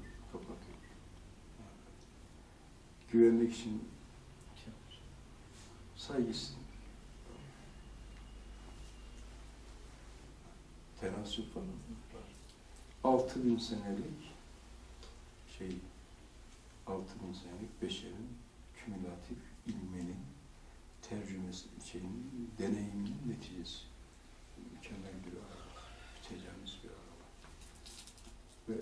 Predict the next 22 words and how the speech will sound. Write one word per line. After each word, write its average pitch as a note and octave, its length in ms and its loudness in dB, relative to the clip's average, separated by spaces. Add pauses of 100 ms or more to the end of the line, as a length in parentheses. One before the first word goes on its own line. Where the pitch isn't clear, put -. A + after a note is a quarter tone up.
(180)
hedefe A2+ 400 6
de A2+ 80 6
götürüyor A2+ 460 4
mu? - 60 0 (140)
Götürüyor. A2 440 -4 (840)
Şimdi B2 260 0
yani - 320 -4 (160)
Kur'an A#2+ 560 4
da A#2 40 8
öyle. - 400 0 (880)
Haşa - 320 -6
öyle F#2+ 380 -2
değil A#2+ 120 4
mi? B2+ 200 -4 (340)
Ondan F#2 260 0 (800)
kıyasa F#2+ 320 4 (100)
girmeyecek G2 500 4
şekilde F#2 560 -2
Kur'an'da F#2+ 400 -2 (100)
tenasüp - 560 -4
var. - 220 -4 (500)
Yani A#2 280 4